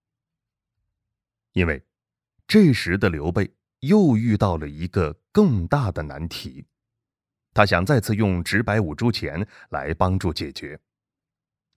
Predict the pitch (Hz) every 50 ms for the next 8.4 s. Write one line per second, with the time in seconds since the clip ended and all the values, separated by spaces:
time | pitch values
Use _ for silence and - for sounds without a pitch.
0 | _ _ - 226 226 165 107 82 - - 76 67 69 - - _ _ _ _ _
1 | _ - - - - 90 98 131 175 175 175 160 127 107 - 139 131 104 95 -
2 | 82 76 76 76 69 - - - - - 165 139 113 98 - - - - 82 80
3 | 117 185 165 113 85 87 104 104 - - 80 80 101 104 - _ _ _ _ _
4 | _ _ _ _ _ _ _ _ _ _ _ _ _ _ _ _ _ _ _ _
5 | _ _ _ _ _ _ _ _ _ _ _ _ _ _ _ _ _ _ _ _
6 | _ _ - - - 170 143 117 110 139 117 101 - 143 151 170 160 113 87 -
7 | - 78 67 - _ _ _ _ _ _ _ _ _ _ _ - 151 185 202 196
8 | 143 87 78 85 117 - -